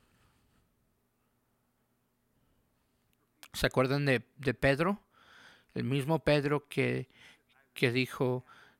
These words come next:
él dijo, "No voy a dejar que te crucifiquen". ¿Y qué dijo Jesús? Dijo, "Apártate de mí, Satanás". ¿Por qué le dijo eso?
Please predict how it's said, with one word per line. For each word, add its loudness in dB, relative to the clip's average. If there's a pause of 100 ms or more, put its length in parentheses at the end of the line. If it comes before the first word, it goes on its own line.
él 0
dijo, 4
"No 2
voy 6
a 4
dejar 0
que -2
te -4
crucifiquen". -4
¿Y -6
qué 2
dijo 0
Jesús? -6 (400)
Dijo, 0
"Apártate -2
de 4
mí, 0
Satanás". 0
¿Por -2
qué 2
le 6
dijo 2
eso? -2